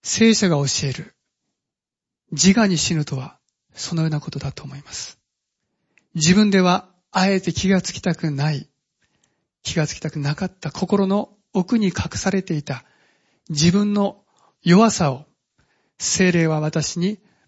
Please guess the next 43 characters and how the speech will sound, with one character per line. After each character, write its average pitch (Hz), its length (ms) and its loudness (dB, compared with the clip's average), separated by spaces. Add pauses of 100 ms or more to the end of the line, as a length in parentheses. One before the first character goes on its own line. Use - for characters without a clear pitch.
(140)
明 196 300 6
確 214 240 2
に 214 100 2
示 190 280 0
し - 40 -6
て 165 80 -2
く 147 80 -4
だ 139 80 -2
さ - 140 -6
い 135 40 -6
ま 120 100 -10
し - 80 -10
た。 - 240 -10 (2250)
そ - 180 -4
の 160 60 2
よ 160 60 4
う - 20 2
な 156 80 0
働 147 380 -2
き 156 120 -4
が 170 280 -4 (680)
助 156 300 -2
け 151 100 -2
主 147 140 -4
聖 180 260 0
霊 175 140 2
の 170 80 -2
働 175 400 -2
き 190 100 -2
に 175 60 -2
な 151 80 -2
り 135 100 -6
ま 131 100 -12
す。 - 280 -14 (3500)
ヨ 160 80 2
ハ 160 80 2
ネ 151 140 -2
の 143 60 -4
よ 147 360 -6
る 139 100 -4
福 - 240 -8
音 139 140 -2
書 - 260 -8